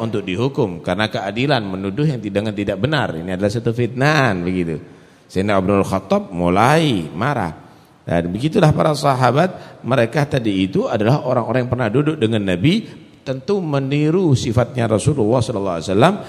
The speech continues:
tidak marah kecuali karena Allah, sebagaimana tidak bahagia kecuali karena Al-, Allah. Bahkan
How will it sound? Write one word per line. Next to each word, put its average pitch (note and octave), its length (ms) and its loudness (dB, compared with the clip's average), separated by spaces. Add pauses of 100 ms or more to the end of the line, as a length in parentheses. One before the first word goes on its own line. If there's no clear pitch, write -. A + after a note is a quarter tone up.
(220)
tidak A#2 320 4
marah A2+ 400 4
kecuali A2+ 420 2
karena G#2 380 2
Allah, F#2 420 6
sebagaimana G2 720 2
tidak A2 540 -2
bahagia G2 560 0
kecuali G#2 400 -2
karena G2+ 340 0
Al-, G3 240 2 (460)
Allah. G#3 380 0 (680)
Bahkan A2 580 4